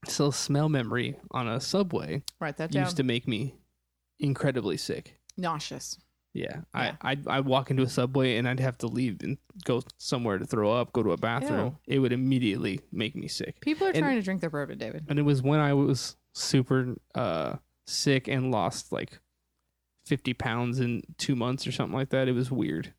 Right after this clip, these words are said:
Speaker 2: Yeah. So it's just you. It's not Subway.
Speaker 1: I, uh, maybe. I don't like the smell.
Speaker 2: D-, have you seen the, the, the tasting points on this fucking bourbon?
Speaker 1: No.
Speaker 2: You haven't?
Speaker 1: No.
Speaker 2: Well, let me just tell you what
Speaker 1: Yeah,
Speaker 2: they
Speaker 1: why
Speaker 2: are.
Speaker 1: don't you, why don't you spit it out there?
Speaker 2: Yeah, can I?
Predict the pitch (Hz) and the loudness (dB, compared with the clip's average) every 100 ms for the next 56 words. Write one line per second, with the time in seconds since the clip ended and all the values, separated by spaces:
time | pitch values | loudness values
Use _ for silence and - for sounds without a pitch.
0 | - 170 170 151 151 _ _ _ _ - | -4 0 0 0 -6 _ _ _ _ 0
1 | 262 254 254 359 - 208 147 - _ _ | 0 2 0 0 0 0 0 -4 _ _
2 | _ _ - 196 - 123 - 147 - - | _ _ -6 -6 -6 -8 -2 -2 -2 -8
3 | - - 151 151 151 139 131 - 147 143 | -12 -8 0 2 4 4 0 -2 0 2
4 | 113 107 - - 123 101 95 - _ _ | 2 -2 -4 -2 0 0 -2 -6 _ _
5 | _ 262 269 392 523 - 370 370 392 311 | _ 4 6 8 6 4 4 4 4 6
6 | 247 220 196 208 202 185 180 160 185 170 | 6 6 4 6 8 8 6 4 2 4
7 | 214 202 - 269 262 277 294 - - 208 | 2 2 4 4 6 6 4 2 2 4
8 | 196 220 - - - _ _ _ 233 214 | 4 2 0 -4 -8 _ _ _ 0 2
9 | 254 214 151 156 214 240 214 - 135 131 | 2 2 2 2 2 2 -2 0 0 2
10 | 127 - _ 220 226 208 220 277 311 160 | -2 -6 _ 4 6 4 4 2 2 4
11 | 165 131 - 392 359 320 311 320 285 233 | 4 2 0 6 8 8 6 6 4 6
12 | 247 - - 220 185 165 226 277 160 131 | 4 4 2 4 4 4 4 6 6 6
13 | 156 170 170 156 104 170 185 170 - 151 | 6 4 4 4 4 2 2 -2 0 0
14 | 139 92 - 247 208 - 254 233 311 | 2 0 -2 0 2 4 4 4 0